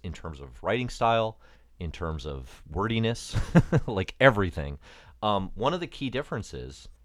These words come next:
is Invincible's a lot less tedious than Ultimate Spider-Man. Ultimate Spider-Man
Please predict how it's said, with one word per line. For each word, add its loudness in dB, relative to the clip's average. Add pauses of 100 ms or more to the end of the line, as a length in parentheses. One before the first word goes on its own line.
(140)
is 0
Invincible's 0
a 2
lot 2
less 0
tedious -8 (380)
than 2
Ultimate -2
Spider-Man. -2
Ultimate -2
Spider-Man -2